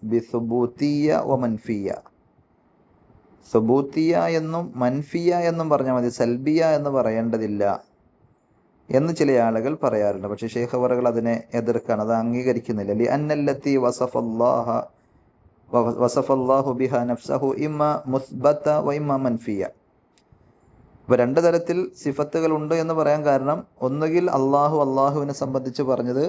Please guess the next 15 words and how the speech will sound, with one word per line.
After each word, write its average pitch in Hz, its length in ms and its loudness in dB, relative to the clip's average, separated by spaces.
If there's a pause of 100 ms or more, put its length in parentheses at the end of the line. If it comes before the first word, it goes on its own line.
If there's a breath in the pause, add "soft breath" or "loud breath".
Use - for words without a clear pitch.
(920)
ഇന്ന 139 280 -2
ഇന്ന 156 260 0
വിശേഷണങ്ങളൊക്കെ 139 880 0
അവന് 120 300 2
ഉണ്ട് 127 360 0 (100)
എന്ന് 123 240 -2
സ്ഥിരീകരിച്ച് 139 800 0
പറഞ്ഞതായിരിക്കും. 110 640 -2 (1400)
അള്ളാഹുവിൻ്റെ 117 1300 0
മഗ്ഫിറത്ത്, 110 720 -2
റഹ്മത്ത്, 113 640 -2 (1300)
നേരത്തെ 117 300 4
പറഞ്ഞതുപോലെ 113 580 0
മജീ, 110 380 -2 (1000)
നുസൂല്, 113 640 2